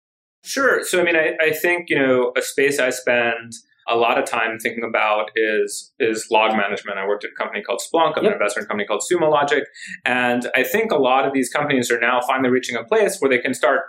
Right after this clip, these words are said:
Speaker 1: pooling information and say, "Hey, another company had this issue. This is the problem they had. It looks like you might have this. You might wanna check it out."
Speaker 2: Yeah.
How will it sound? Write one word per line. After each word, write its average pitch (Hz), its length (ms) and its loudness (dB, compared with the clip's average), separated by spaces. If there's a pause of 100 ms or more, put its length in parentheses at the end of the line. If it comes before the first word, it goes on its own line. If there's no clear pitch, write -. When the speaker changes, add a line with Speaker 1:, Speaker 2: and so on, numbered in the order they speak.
(100)
Speaker 1:
pooling 156 500 0 (340)
information 131 640 2 (380)
and 123 160 0
say, 127 200 0
"Hey, 151 420 0 (140)
another 170 340 2
company 113 440 -4 (120)
had 120 280 0 (160)
this 123 180 2
issue. 123 300 2 (180)
This 135 180 2
is 135 80 -6
the 120 80 -4
problem 123 400 0 (240)
they 135 100 0
had. 139 160 0
It 123 100 0
looks - 200 -2
like 135 140 2 (200)
you 127 120 2
might 117 200 4 (160)
have 147 280 0
this. - 340 -8
You 131 80 0
might 123 140 2
wanna 113 180 0
check - 220 -2
it 107 60 2
out." 98 260 -2
Speaker 2:
Yeah. 117 300 -4